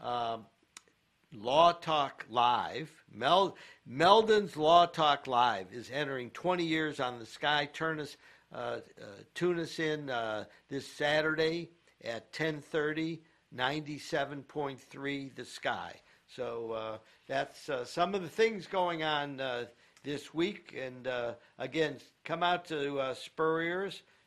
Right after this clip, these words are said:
Uh, it's open Wednesday through Sunday. Uh, come early or come late, 'cause, uh, uh,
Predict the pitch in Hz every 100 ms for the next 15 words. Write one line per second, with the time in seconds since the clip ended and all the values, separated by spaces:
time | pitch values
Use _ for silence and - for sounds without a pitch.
0 | _ 117 120 117 127 147 135 127 117 127
1 | 160 165 139 180 160 165 165 _ _ _
2 | _ _ 156 214 - 180 139 135 135 147
3 | 147 _ _ _ - 107 113 117 107 -
4 | 165 175 180 185 185 165 - 135 - 165
5 | 151 160 156 147 - 135 135 110 - 120
6 | 120 - - - - - 110 113